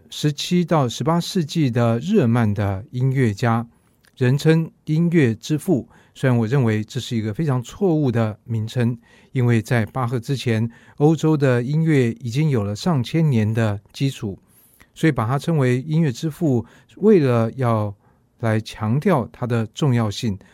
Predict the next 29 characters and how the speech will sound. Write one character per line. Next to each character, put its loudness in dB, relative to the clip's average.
但 2
是 -2
不 0
明 2
就 4
里 -4
的 -4
人 -2
就 0
有 2
可 -8
能 -4
误 0
解 -4
或 -4
曲 -4
解 0
了 -6
这 -2
个 4
名 2
词 -8
的 -4
意 -4
涵。 -10
而 -2
在 2
三 0
月， 2